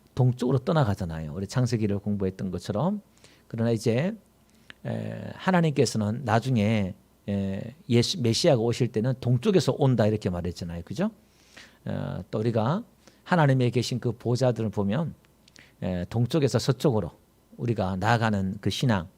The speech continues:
하나님 앞에 나아가는 신앙이다 이렇게 볼 수가 있고요. 어, 또 이 별이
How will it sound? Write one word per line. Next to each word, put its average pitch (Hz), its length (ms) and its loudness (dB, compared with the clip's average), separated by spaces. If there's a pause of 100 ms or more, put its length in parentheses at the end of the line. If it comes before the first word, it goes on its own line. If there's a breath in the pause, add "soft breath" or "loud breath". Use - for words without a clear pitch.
(160)
하나님 151 320 2
앞에 104 100 -4
나아가는 101 420 2
신앙이다 95 680 0
이렇게 107 220 -2
볼 95 160 0
수가 - 240 -4
있고요. 165 460 0 (680 loud breath)
어, 104 520 -4
또 - 80 -8
이 151 220 6
별이 135 680 2